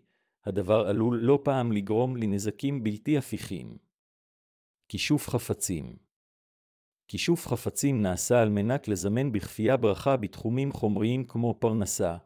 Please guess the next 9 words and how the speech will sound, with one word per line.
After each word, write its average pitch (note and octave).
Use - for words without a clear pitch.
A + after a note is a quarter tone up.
סחורה, F#2+
מזון B2
או A#2+
כסף. -
גם G#2
כאן, A#2+
בדומה G2+
לכישוף A2
אהבה, F2